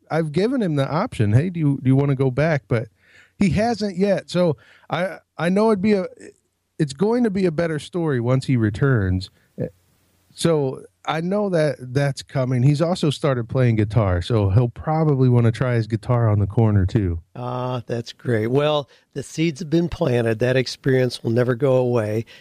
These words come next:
Speaker 2: He can reflect back on that. There'll probably be a lot of times as life continues to unfold for him where he reflects back on that and says, "Now, if I just figure out what it is that people really enjoy,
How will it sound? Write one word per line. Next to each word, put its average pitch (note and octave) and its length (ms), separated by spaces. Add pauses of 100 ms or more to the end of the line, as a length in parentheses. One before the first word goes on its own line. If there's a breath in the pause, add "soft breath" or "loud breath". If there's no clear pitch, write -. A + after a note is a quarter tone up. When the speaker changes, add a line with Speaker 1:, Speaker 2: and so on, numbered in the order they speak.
(140 loud breath)
Speaker 2:
He C#3 140
can D3+ 120
reflect B2+ 440
back B2 280
on B2 180
that. B2 240
There'll C3 140
probably B2+ 360
be A#2+ 160
a A2+ 40
lot A#2+ 240
of B2 120
times B2 440 (480 soft breath)
as C#3 280
life C#3 320 (280)
continues D3 540
to C3+ 140
unfold C3 440
for - 140
him A2+ 300
where A#2+ 140
he A#2 120
reflects B2 380
back B2 260
on A#2 120
that A#2 100
and A2 80
says, A#2 180
"Now, A#2+ 160
if A#2 100
I A3 120
just - 260
figure A3+ 320
out F#3 240
what C#3 320
it G#3 140
is D#3 260
that C3 160
people D3+ 320
really C3+ 420
enjoy, A#2+ 640